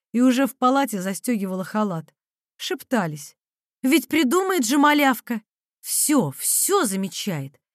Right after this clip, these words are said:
И всему дает свои весьма каверзные толкования. День начался с тревожного происшествия. Рано в неположенный час появились немцы.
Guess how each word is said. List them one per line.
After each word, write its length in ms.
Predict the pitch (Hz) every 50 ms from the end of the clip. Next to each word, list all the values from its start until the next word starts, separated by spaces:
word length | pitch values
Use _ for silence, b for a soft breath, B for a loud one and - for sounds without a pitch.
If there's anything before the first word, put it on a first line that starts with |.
| _ _ _
И 120 | - 285 294
всему 340 | - - 294 311 311 392 349
дает 360 | 269 311 294 269 262 240 220
свои 480 | - - 254 240 233 247 302 339 370
весьма 420 | 320 277 220 - - 233 262 359 -
каверзные 600 | - - 262 294 302 339 349 320 294 294 269 262
толкования. 760 | - 262 240 233 - 190 165 156 147 139 131 139 135 135 143 143 _ _ _ _ _ _ _ _ _ _ _ _ _ _ _ _ _ _ _ _ _ _ _ _ b b b b b b b b b _
День 340 | - 170 160 - 359 349 311
начался 540 | 294 269 - - 233 226 214 - 277 277
с 80 | 220 -
тревожного 560 | - 220 226 202 208 208 202 196 185 180 180
происшествия. 840 | 165 - 175 170 165 - - 165 156 147 - - - 151 147 147 147 _ _ _ _ _ _ _ _ _ _ _ _ _
Рано 460 | - 196 202 214 226 262 277 302 320
в 80 | 285 254
неположенный 720 | 262 277 - - 247 240 262 294 302 269 285 269 262 254
час 320 | - - 269 240 254 247
появились 580 | - - 240 240 233 233 220 240 247 262 - -
немцы. 480 | 226 214 202 185 180 170 - - 185